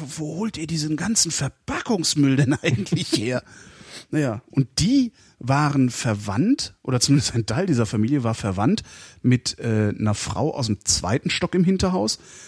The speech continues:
die wiederum ein Kind hatte mit einem Typen aus dem vierten Stock im Hinterhaus,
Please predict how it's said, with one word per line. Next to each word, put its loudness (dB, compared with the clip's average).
die 0
wiederum 4
ein 4
Kind 2
hatte 2
mit 2
einem -2
Typen -4
aus -2
dem -6
vierten -6
Stock 0
im 2
Hinterhaus, 0